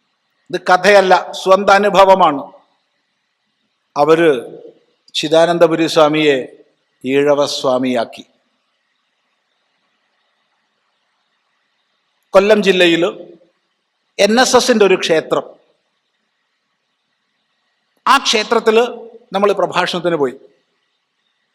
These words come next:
ആ പ്രഭാഷണം കഴിഞ്ഞു.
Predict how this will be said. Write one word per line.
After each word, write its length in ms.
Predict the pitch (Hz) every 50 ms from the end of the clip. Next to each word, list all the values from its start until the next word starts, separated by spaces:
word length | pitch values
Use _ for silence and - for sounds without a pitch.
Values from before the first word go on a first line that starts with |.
| _ _ _ _ _ _ _ _ _ _ _ _ _ _ _ _ _ _ _ _ _ _ _ _ _ _ _ _ _ _ _ _ _ _ _ _ _ _ _ _ _ _ _ _ _ _ _ _ _ _ _ _ _ _ _ _
ആ 60 | 240 262 233
പ്രഭാഷണം 420 | 247 233 185 220 233 226 226 254 247 233
കഴിഞ്ഞു. 280 | 226 220 214 214 240